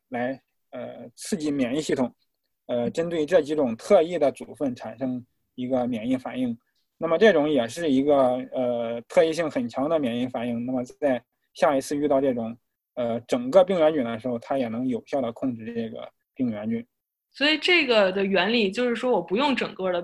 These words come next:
Speaker 2: 病毒或者细菌了，我只要提取它的一部分结构，然后让我的免疫系统下次只要看到类似的结构，就不，不用看到整个的结构，只要是这，这一小个结构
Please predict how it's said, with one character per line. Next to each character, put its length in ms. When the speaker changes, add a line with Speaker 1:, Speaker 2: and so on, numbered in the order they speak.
Speaker 2:
病 180
毒 240
或 140
者 60
细 260
菌 180
了， 140
我 80
只 80
要 180
提 200
取 120
它 120
的 100
一 100
部 140
分 180
结 260
构， 280
然 140
后 140
让 140
我 40
的 80
免 240
疫 60
系 120
统 300
下 220
次 240
只 100
要 120
看 200
到 200
类 180
似 160
的 80
结 180
构， 240
就 140
不， 140
不 120
用 140
看 120
到 80
整 200
个 120
的 120
结 180
构， 140
只 100
要 140
是 160
这， 260
这 160
一 80
小 260
个 140
结 160
构 180